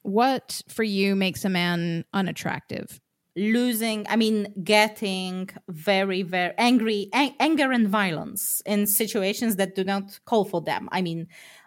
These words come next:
Speaker 2: I understand that you can get angry or violent when you are threatened and things like that, but people who get randomly violent, punching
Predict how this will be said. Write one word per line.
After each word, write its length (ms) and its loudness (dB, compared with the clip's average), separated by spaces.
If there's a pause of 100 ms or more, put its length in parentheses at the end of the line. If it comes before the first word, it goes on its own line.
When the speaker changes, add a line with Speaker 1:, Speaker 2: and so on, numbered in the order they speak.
(120)
Speaker 2:
I 220 4
understand 480 2
that 120 -2
you 80 -2
can 220 -2
get 300 0
angry 360 0
or 100 -6
violent 460 4
when 140 -4
you 80 -4
are 100 -4
threatened 440 0
and 140 -4
things 240 -6
like 180 -2
that, 200 2
but 180 -2 (800)
people 320 -2
who 140 -2
get 180 0
randomly 1000 2 (560)
violent, 800 -2 (160)
punching 640 2